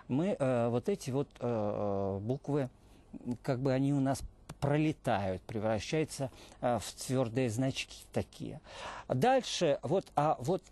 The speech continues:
э, очень интересная, м, происходит трансформация, э, с буквой «я». Вот если эта, м, буковка, она такая называется, вообще-то вот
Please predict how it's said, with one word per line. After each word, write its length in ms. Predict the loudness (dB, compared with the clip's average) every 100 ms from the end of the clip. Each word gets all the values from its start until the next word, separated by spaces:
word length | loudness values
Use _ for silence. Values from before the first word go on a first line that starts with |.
| -4
э, 300 | 0 2 0
очень 500 | 0 0 0 -2 0
интересная, 800 | 0 0 0 0 0 0 2 0 0
м, 720 | 0 0 0 -2 -2 -2 -4 -4 -4 -2
происходит 540 | 0 0 0 0 0
трансформация, 960 | -2 -4 0 0 2 0 0 0 0 -2 -10 -20 -20 -16 -2
э, 300 | 2 4 2
с 140 | 2 0
буквой 460 | 0 0 0 0
«я». 600 | 0 -2 0 2 2 0 -2 -18 -20 -20 -20 -18 -14 -4
Вот 260 | 0 0 0
если 720 | -4 -2 0 0 0 0 0 0
эта, 480 | -2 -2 0 0 0 -6 -4
м, 480 | -4 -4 -8 -12 -10
буковка, 840 | -4 0 0 0 -4 -2 -2 -2 -2
она 220 | -2 -2 -2
такая 380 | -4 -2 0
называется, 500 | 0 0 0 0 0
вообще-то 480 | -2 -2 -2 -2 -2 -6 -18 -8
вот 220 | -4 -4